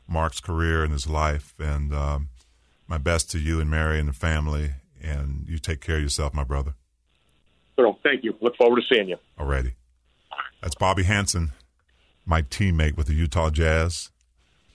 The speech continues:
Speaker 1: a champion with the Chicago Bulls, conversating on the life and legacy of the great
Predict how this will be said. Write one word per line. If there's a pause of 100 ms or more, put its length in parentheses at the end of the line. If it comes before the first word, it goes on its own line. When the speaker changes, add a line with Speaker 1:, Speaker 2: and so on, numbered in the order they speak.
(140)
Speaker 1:
a
champion
with
the
Chicago
Bulls, (2000)
conversating
on
the
life (180)
and
legacy
of (680)
the
great